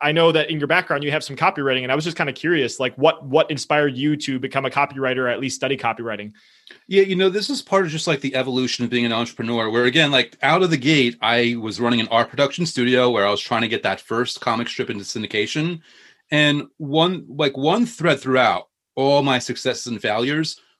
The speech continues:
Speaker 2: was, well, one, an interest in trying to be successful, of course, but two, an interest in people and an interest in human nature. And,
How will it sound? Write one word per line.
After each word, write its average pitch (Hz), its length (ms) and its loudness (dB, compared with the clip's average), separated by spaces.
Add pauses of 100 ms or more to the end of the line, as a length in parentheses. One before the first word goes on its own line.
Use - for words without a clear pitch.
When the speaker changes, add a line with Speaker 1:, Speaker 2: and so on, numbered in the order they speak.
(100)
Speaker 2:
was, 131 480 4
well, 127 180 -2
one, 147 540 2
an 117 100 -2
interest 123 320 -2
in - 60 -8
trying 120 300 2
to 113 160 -4
be 101 140 -4
successful, 120 760 -2
of 160 120 -12
course, 156 420 0 (300)
but 165 140 2
two, 233 320 4
an 160 100 4
interest 170 420 -2
in 147 220 0
people 139 640 0
and 143 120 -2
an 151 140 0
interest 170 320 -2
in 151 80 2
human 156 360 0
nature. 127 500 0 (380)
And, 151 500 2